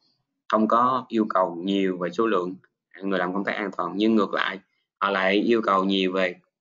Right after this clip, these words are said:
cái người làm công tác y tế. Lý do vì sao thì các bạn hãy đoán được không ạ? À, vì cái ngành may thì sử dụng nhiều lao động nữ, đúng không ạ? Mà nữ thì chỉ cần, à, đặc biệt là những người mà có thai chẳng hạn, nó rất dễ xảy ra những sự cố xỉu rồi, à,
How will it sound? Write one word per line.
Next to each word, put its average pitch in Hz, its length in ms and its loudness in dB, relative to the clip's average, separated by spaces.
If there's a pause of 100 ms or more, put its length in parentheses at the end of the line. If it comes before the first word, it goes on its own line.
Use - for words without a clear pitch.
cái 127 100 -6
người 104 160 0
làm 90 160 -4
công 101 160 -8
tác 117 120 -6
y 113 160 -2
tế. 113 280 -2 (540)
Lý 143 120 2
do 139 140 2
vì 110 140 2
sao 113 260 0
thì 101 180 0
các 120 60 0
bạn 107 180 -2
hãy 101 120 -2
đoán 117 200 0
được 107 140 -2
không 107 120 -4
ạ? 90 100 -6 (560)
À, 98 100 -18 (160)
vì 104 180 -4
cái 127 120 0
ngành 110 280 -2
may 120 220 0
thì 113 120 -2
sử 113 120 0
dụng 113 200 2
nhiều 113 180 4
lao 113 120 0
động 107 180 0
nữ, 107 280 2
đúng 156 80 -6
không 123 140 -8
ạ? - 20 -20 (240)
Mà 110 120 -6
nữ 107 300 2
thì 113 220 -2 (540)
chỉ 117 100 -6
cần, 104 260 -4
à, 98 420 -2 (220)
đặc 98 140 -6
biệt 104 100 2
là 101 80 0
những 107 320 -2
người 113 140 -2
mà 101 120 -8
có 131 180 -4
thai 131 300 -6
chẳng 120 120 -8
hạn, 92 100 -12 (400)
nó 123 60 -10
rất 156 180 -4
dễ 101 220 0
xảy 113 140 0
ra 117 120 2
những 110 200 0
sự 92 180 -2
cố 131 300 0 (160)
xỉu 92 380 0
rồi, 92 440 -2 (280)
à, 117 160 -8